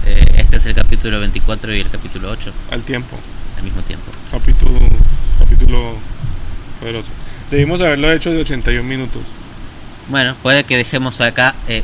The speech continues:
Speaker 1: varias, varios audios random o de personas, todavía no sabemos.
Speaker 2: Hasta
Speaker 1: Eh,
Speaker 2: cumplir
Speaker 1: hab-,
Speaker 2: ochenta y un
Speaker 1: hab-,
Speaker 2: minutos.
Speaker 1: hablando de Kobe. Vamos a meter gente hablando de Kobe.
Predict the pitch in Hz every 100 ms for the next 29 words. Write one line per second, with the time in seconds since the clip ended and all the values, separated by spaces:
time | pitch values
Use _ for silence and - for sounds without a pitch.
0 | 113 131 135 131 127 - - - - -
1 | - - - 113 127 127 - 131 147 143
2 | 131 127 143 151 165 160 - 117 123 120
3 | 107 117 107 123 - 95 107 - 98 98
4 | - - - - - - - - - -
5 | - 104 104 98 95 107 123 127 107 117
6 | 123 120 117 120 107 104 104 98 98 90
7 | 87 90 101 107 101 104 110 - - -
8 | - - - - - - 123 123 117 117
9 | 110 101 90